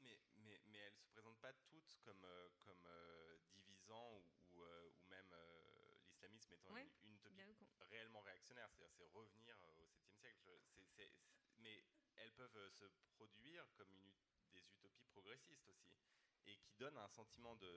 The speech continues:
Speaker 1: de, de dystopie, parce que la réalité, c'est qu'aujourd'hui, on est dans un moment quand même assez paradoxal de l'histoire. Lui, normalement, la production d'utopie a été plutôt réservée aux artistes, aux intellectuels pendant longtemps.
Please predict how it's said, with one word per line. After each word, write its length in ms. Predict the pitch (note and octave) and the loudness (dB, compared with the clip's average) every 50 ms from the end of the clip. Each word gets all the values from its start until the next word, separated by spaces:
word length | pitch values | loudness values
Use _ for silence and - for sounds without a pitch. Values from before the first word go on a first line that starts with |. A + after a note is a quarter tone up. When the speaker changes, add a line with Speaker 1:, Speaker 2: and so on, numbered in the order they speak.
| E2+ E2+ D#2 - G1+ - F#2 | 4 2 2 0 -4 -4 -6
Speaker 1:
de, 180 | F#2 F2+ E2+ C2+ E2+ | -6 -6 -6 -6 -6
de 60 | F2+ F2+ | -8 -8
dystopie, 340 | - F#2 - - C3 F#3 G3+ | -8 -8 -6 -4 -2 0 2
parce 160 | F3 C#3 - | 2 2 4
que 160 | - A2+ A2 - - - - - - - - - - - - - | 4 2 2 2 -2 -14 -18 -18 -18 -18 -20 -20 -20 -16 -2 4
la 120 | - G#2+ | 6 6
réalité, 420 | G#2 A2 G#2+ A2+ A#2 A2+ - D#3+ E3+ | 8 8 6 4 4 4 4 4 4
c'est 160 | - - A#2+ | 4 0 0
qu'aujourd'hui, 380 | - A2 A2 A2+ A#2+ A#2+ C#3 | 2 4 4 4 6 6 6
on 100 | E3 D3 | 4 4
est 40 | A#2+ | 6
dans 200 | G2+ G#2 G2 G2+ G2 | 4 4 4 6 6
un 60 | F#2+ | 6
moment 340 | G#2 A2 A2+ A#2 A#2 A#2+ A#2+ | 8 6 6 6 6 4 4
quand 120 | - G2+ | 6 4
même 100 | F2+ F2+ | 4 4
assez 240 | F#2+ F#2+ - G#2+ G2 | 4 2 0 0 2
paradoxal 600 | - G#2+ G#2+ A2 G#2+ A2 A2 - - A2+ A2+ A2 F#2+ | 6 6 6 6 6 2 2 6 6 6 6 6 2
de 80 | F#2 | -2
l'histoire. 520 | E2+ E2+ F2 - - - C#3 D#3 E3+ D3+ A#2 | -2 0 -2 -2 2 4 6 6 6 4 2
Lui, 220 | G2 F#2+ G2 G2 F#2 - - - - - - - - - - - - - | 0 -2 -4 -6 -6 -10 -14 -16 -20 -20 -20 -20 -20 -20 -20 -20 -10 -2
normalement, 500 | G2+ G#2 G#2 G#2+ A2 A2 A2 A#2+ B2 B2+ | 4 4 6 8 8 6 6 6 6 8
la 120 | A#2+ G2 - | 8 8 6
production 460 | - - B2 A#2+ A#2+ A#2 - C#3 B2+ | 4 2 -2 0 0 -2 0 0 0
d'utopie 440 | A#2+ G#2+ - - G#2+ - - B2+ B2 | 0 0 0 -2 -4 -2 0 2 4
a 60 | G2+ | 4
été 200 | F2+ - - G2+ | 4 2 -2 -8
plutôt 260 | - - A2 - A#2 | -8 -6 -4 0 2
réservée 360 | A2+ A2+ A2+ A2 G#2 G2+ G#2+ | 2 4 6 6 6 6 4
aux 160 | A2 G2+ F2+ G2 | 2 4 6 6
artistes, 360 | F#2 - - A#2+ A2+ - - | 4 4 2 -6 -6 -2 -2
aux 100 | F#2+ F2 | 0 0
intellectuels 560 | F#2+ F2+ - G2+ F#2+ F#2+ - - - A2+ A2+ G#2+ | 0 0 -2 -2 -2 -2 0 4 4 4 4 4
pendant 220 | - F#2 E2+ E2+ | 2 0 2 2
longtemps. 420 | E2+ F2+ F#2 - - D#3 F3 D#3+ | 2 0 0 2 2 4 4 2